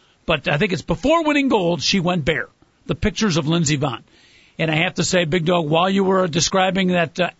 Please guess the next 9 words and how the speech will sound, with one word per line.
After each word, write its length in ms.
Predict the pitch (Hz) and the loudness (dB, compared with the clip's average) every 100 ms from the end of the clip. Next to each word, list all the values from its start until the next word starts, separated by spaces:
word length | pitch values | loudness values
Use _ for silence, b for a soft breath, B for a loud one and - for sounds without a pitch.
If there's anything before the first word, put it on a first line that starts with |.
| - | -4
accurate 440 | 247 233 233 220 | -2 0 0 0
depiction 420 | 190 233 247 226 | -4 -2 -2 0
of 60 | 208 | 0
Tiger 260 | 226 226 | 0 0
Woods, 320 | 220 233 214 - _ _ _ - | 0 0 -4 -18 _ _ _ -4
I 120 | 180 | -2
was 160 | 180 - | 0 0
slightly 300 | 165 156 151 | 0 0 -2
distracted. 500 | 135 - 110 - | -2 -2 -2 -6